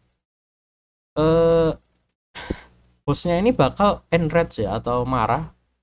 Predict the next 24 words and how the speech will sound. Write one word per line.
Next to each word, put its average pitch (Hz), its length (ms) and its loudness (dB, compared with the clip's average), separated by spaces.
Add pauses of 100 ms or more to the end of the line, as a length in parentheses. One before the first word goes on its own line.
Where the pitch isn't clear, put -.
Dia 170 240 2
damage-nya 135 480 -2
bener-bener 127 400 -4
tinggi 120 240 -2
banget. 107 240 -6 (560)
Jadi 185 400 -4 (480)
kalau 208 240 2
bisa 196 400 2
ya, 127 80 2
bener-bener 139 320 0
kalau 190 160 2
bisa 160 240 -2
sisain 170 320 -2
empat - 240 -2
ratus 170 240 -4
K 185 160 -2
atau 196 160 -8
tiga 135 240 -2
ratus 127 240 -2
K-an. 135 400 -4 (480)
Ini 220 160 0
aku 226 400 0
sisanya, 202 800 0 (720)
eh, 139 360 2